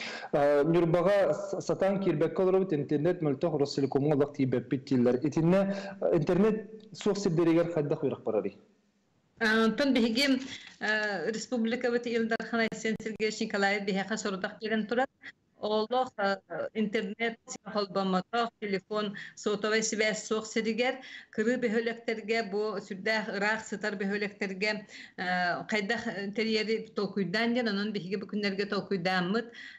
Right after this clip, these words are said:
Speaker 2: Онно, э, он икки оҕоттон, э, ул-, ула-, элбэҕэ суох, кыра группаларынан үөретиини, осколаҕа терен үөретиини териэхтээхпит. Онно онук,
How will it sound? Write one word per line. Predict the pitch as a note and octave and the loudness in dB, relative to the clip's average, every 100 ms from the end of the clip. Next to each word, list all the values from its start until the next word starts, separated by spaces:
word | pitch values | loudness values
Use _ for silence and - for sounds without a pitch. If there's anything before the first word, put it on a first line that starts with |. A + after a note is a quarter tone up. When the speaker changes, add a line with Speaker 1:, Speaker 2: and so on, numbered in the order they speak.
| - | -2
Speaker 2:
Онно, | F#3 F#3+ A3 A3+ A3 - - - | 0 2 2 0 -2 -12 -16 -2
э, | F#3 F#3 F3 | 0 0 0
он | A#3+ A#3+ | 0 0
икки | A3+ A#3 A#3+ A#3+ | -2 -4 -2 -2
оҕоттон, | G#3+ G#3+ G#3 - A3 A3 F#3+ - G3+ | 0 -4 -6 -4 -2 -2 -4 -6 -8
э, | F#3 E3 D3 D#3 E3 E3 C3 F#2+ | -6 -6 -6 -2 0 0 -2 0
ул-, | G3+ G#3 - | 2 2 2
ула-, | G#3 - | 0 2
элбэҕэ | G#3+ F#3+ G3 A3+ | 2 2 0 -2
суох, | A3+ B3+ B3+ B3+ | -2 -2 -2 -2
кыра | G3 G#3+ | 0 0
группаларынан | G3 G3 G3 G#3 F#3 F3+ G#3+ A3 | 0 -4 -2 0 0 0 0 2
үөретиини, | A3 G#3+ G#3+ G#3+ G#3+ A3 | 2 0 -2 -4 0 2
осколаҕа | G3+ F#3+ - F#3+ F#3 G3 G3 | 2 -2 -2 0 4 2 2
терен | G3+ F#3+ G3+ G3+ - | 2 4 2 -2 -4
үөретиини | G3+ G3+ G3 G3+ G#3+ | 2 2 4 4 4
териэхтээхпит. | - F#3 F3+ F3 - F3 E3+ _ C4 | 4 4 2 2 -2 -4 -4 _ 0
Онно | G#3 G3+ G3+ | 2 4 4
онук, | G3 G3+ | 2 -2